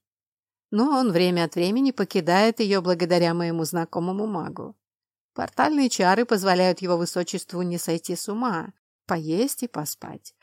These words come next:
и не поддаться на пытку, которую ему устроил король». «И в чём же заключается план переворота?» нахмурилась я. «Уже поползли слухи, что его высочество пропал.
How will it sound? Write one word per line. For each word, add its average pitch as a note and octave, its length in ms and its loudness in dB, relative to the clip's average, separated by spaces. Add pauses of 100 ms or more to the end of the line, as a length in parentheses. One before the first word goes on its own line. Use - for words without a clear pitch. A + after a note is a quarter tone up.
(120)
и C#4 200 8
не G#3 140 6
поддаться E3+ 720 2
на D#3 200 -6
пытку, C4+ 520 -8
которую G3+ 640 -2
ему C4+ 240 0
устроил D#3+ 580 -6 (200)
король». - 480 -6 (1000)
«И C4+ 160 4
в B3+ 60 -2
чём C#4 200 2
же A#3+ 100 4
заключается G#3+ 720 2
план G3+ 300 2
переворота?» F3 680 -4 (460)
нахмурилась F#3+ 720 0
я. G3 200 -2 (1080)
«Уже A3 420 4
поползли G#3+ 760 6
слухи, C#4+ 600 4
что - 180 2
его G3 240 8
высочество G3 720 2
пропал. A3+ 600 -2